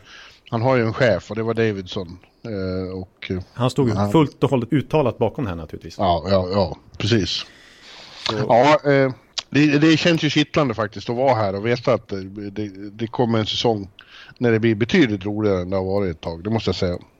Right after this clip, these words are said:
Speaker 2: Ja, precis. Och jag tror så här, som sagt, som vi sa, alltså, det är inte så att Rangers är en contender än. De skulle behöva ytterligare lite bredd och liksom, de skulle behöva, man vet ju inte riktigt utvecklingen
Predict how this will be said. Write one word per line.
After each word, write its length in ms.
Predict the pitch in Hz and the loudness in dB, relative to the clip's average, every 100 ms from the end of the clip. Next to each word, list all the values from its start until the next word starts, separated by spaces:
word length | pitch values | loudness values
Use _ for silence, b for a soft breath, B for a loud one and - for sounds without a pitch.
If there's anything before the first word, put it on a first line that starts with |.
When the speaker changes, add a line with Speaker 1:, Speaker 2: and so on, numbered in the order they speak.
| - | -8
Speaker 2:
Ja, 160 | 104 98 | -6 -4
precis. 260 | 117 104 | -6 -2
Och 60 | 131 | 4
jag 240 | 139 151 | 6 4
tror 140 | - 135 | 2 0
så 120 | - | 0
här, 60 | 113 | -2
som 140 | 123 | 0
sagt, 240 | 131 - | 0 -2
som 100 | - | -2
vi 80 | 131 | 0
sa, 220 | 120 113 | 2 2
alltså, 240 | 98 - 107 | 2 -2 -2
det 80 | 117 | -2
är 40 | |
inte 180 | 113 - | -2 -4
så 120 | 127 | -4
att 140 | 104 _ _ - | -4 _ _ -14
Rangers 440 | 101 120 110 92 | -4 -2 -2 -4
är 40 | 110 | -6
en 80 | |
contender 480 | 101 120 151 143 101 | -4 -2 0 0 -2
än. 100 | 87 | -4
De 80 | 95 | -6
skulle 200 | - 110 | -6 -4
behöva 460 | 104 107 104 101 95 b b b _ - - - | -2 -2 -2 -4 -6 b b b _ -14 -14 -8
ytterligare 380 | 143 - 147 | -8 0 2
lite 240 | 127 117 120 | 2 2 0
bredd 460 | 107 123 113 104 90 - | 2 4 2 -2 -14 -18
och 80 | - | -10
liksom, 420 | 117 - 113 107 107 | -8 -6 -6 -6 -8
de 80 | 113 | -6
skulle 200 | 120 113 | -6 -4
behöva, 380 | 110 113 110 | -2 0 0
man 180 | 117 120 | -2 0
vet 200 | 120 117 | 0 0
ju 40 | 120 | -4
inte 140 | 117 | -4
riktigt 240 | 117 113 | -6 -4
utvecklingen 540 | 127 113 117 - 113 | -4 -4 -4 -4 -6